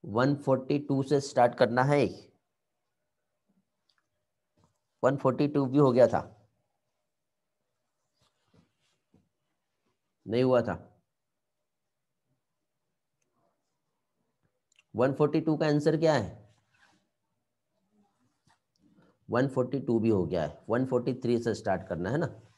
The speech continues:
चलो गुड, चलो तो क्वेश्चन देखते हैं हम लोग, क्वेश्चन नंबर वन फ़ोर्टी थ्री, जिसमें यहाँ पे क्या पूछा है बेटा,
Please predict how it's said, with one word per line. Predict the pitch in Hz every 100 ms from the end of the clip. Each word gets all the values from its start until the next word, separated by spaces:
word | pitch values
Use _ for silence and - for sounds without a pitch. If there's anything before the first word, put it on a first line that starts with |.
| _ _ _ _ _
चलो | - 92 78
गुड, | 80 95 - - _ _ _ _ _ _ _ _ _ _ _ _ _ _ _ _ _ _ _ _ _ _ _ _ _ _ _ _ _ _ _ _ _ _ _ _ _ _ -
चलो | 117 98 98
तो | 95
क्वेश्चन | - 127 - 147
देखते | 139 143 151
हैं | 151
हम | 135
लोग, | 151 185 - _ _ _ _ _ _ _ -
क्वेश्चन | 110 - 131
नंबर | 127 139 160 - -
वन | 107 117 135 151
फ़ोर्टी | 123 117 - 151 156 -
थ्री, | 123 98 - - _ _ _ _ _ _ _ _ _ _ 101
जिसमें | 113 135 139 151 156 160 160
यहाँ | 120 117 147 147
पे | 151 151
क्या | 143 147
पूछा | 139 143 151
है | 147
बेटा, | 143 139